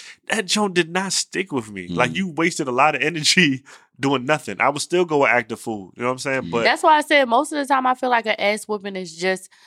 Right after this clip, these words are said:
Speaker 3: the parent taking out of their, taking their anger out on the, on the kid.
Speaker 2: The,
Speaker 3: It's
Speaker 2: yeah,
Speaker 3: not
Speaker 2: all
Speaker 3: doing
Speaker 2: that,
Speaker 3: nothing
Speaker 2: all
Speaker 3: for the
Speaker 2: that
Speaker 3: kid.
Speaker 2: stress, the
Speaker 3: Yeah.
Speaker 2: shit they got built
Speaker 1: there
Speaker 2: up,
Speaker 1: was
Speaker 2: yeah.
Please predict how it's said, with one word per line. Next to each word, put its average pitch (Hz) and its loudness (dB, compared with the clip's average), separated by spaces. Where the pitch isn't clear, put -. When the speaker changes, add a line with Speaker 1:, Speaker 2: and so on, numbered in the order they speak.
Speaker 3:
the 185 0
parent 196 4
taking 190 -2
out 180 2
of 170 -6
their, 170 0
taking 190 -2
their 175 -2
anger 175 -4
out 165 -4
on 170 -10
the, 165 -10
on 170 -2
the 160 -8
kid. 190 0
Speaker 2:
The, - 2
Speaker 3:
It's 185 2
Speaker 2:
yeah, 180 2
Speaker 3:
not 392 4
Speaker 2:
all - 6
Speaker 3:
doing 202 6
Speaker 2:
that, - 6
Speaker 3:
nothing - 4
Speaker 2:
all 98 4
Speaker 3:
for 98 4
the 98 4
Speaker 2:
that 92 0
Speaker 3:
kid. 285 0
Speaker 2:
stress, 98 0
the 95 -6
Speaker 3:
Yeah. 370 2
Speaker 2:
shit - 2
they 90 2
got 87 2
built 95 6
Speaker 1:
there 139 4
Speaker 2:
up, 180 0
Speaker 1:
was - 2
Speaker 2:
yeah. 92 6